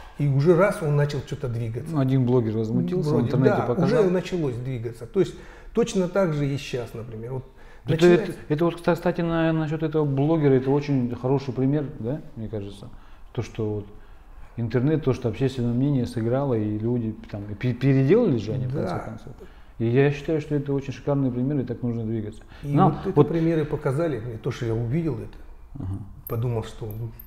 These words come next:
Speaker 1: это все работает. Она может все-таки работать. Да, конечно, репрессии никто не, не это. Я даже уверен, что это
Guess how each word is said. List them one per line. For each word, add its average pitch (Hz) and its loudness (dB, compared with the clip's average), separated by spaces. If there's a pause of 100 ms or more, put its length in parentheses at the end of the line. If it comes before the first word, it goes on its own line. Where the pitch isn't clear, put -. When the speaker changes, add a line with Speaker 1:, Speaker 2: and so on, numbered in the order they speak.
(100)
Speaker 1:
это 143 -6
все 156 -2
работает. 156 0 (320)
Она 147 -2
может 160 0
все-таки 113 -10
работать. 107 -8 (380)
Да, 135 0 (140)
конечно, 139 -2
репрессии 147 -2
никто 120 -4
не, 127 -2
не 110 -8
это. 110 -10 (380)
Я 127 -4
даже 117 -6 (1500)
уверен, 131 4
что - -12 (720)
это 104 -10